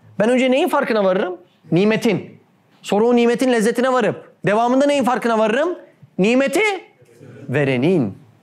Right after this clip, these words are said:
E, benden yağmur alındı ama ben daha büyük bir şeyle ıslandım. Neyle? Allah'ım, sen yağmuru kestin. Ben önce nimeti, sonra nimeti veren seni buldum.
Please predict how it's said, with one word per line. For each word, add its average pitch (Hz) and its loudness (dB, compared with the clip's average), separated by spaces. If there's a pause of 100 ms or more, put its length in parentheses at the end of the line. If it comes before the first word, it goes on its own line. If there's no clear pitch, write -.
(380)
E, 127 0
benden 180 2
yağmur 185 2
alındı 202 2
ama 262 0
ben 214 2
daha 262 0
büyük 403 0
bir 381 4
şeyle 311 0
ıslandım. 285 0 (480)
Neyle? 392 2 (760)
Allah'ım, 180 0 (380)
sen 208 0
yağmuru 202 2
kestin. 247 -2 (200)
Ben 202 0
önce 247 2
nimeti, 254 0 (260)
sonra 285 0
nimeti 262 2
veren 349 2
seni 440 -2 (160)
buldum. 311 0